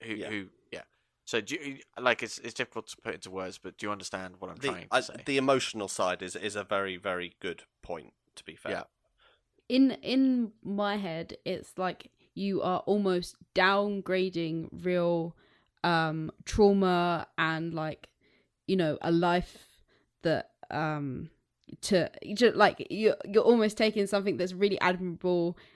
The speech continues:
Speaker 3: and really kind of, um, life-changing and kind of bringing it down to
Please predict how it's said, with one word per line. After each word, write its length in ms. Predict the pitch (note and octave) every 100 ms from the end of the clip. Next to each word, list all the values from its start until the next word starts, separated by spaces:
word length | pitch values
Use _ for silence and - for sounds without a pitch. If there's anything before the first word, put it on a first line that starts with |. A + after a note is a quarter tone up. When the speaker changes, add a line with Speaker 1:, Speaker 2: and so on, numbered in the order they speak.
| _ -
Speaker 3:
and 520 | E3+ E3 E3 D#3+ D#3 - _ _ - - _
really 540 | - F#3 F#3 F3+ E3+ D#3
kind 320 | F#3+ F3 F3
of, 240 | E3 D#3+ - _ _ _ _ _ _ F3
um, 560 | E3+ D#3+ D#3+ D#3 D#3+ - _ _ _ -
life-changing 1160 | F#3+ G3+ G3 F#3 - G3 F#3 F#3+ F3 A#2+ G#2 F#3 _ _ _ _ _
and 360 | F3 E3+ E3+ D#3+
kind 240 | - F3+ E3+
of 180 | E3 -
bringing 240 | F#3 F3
it 140 | -
down 400 | - E3 D#3+ D#3
to 500 | E3 F3+ D#3+ E3 C#3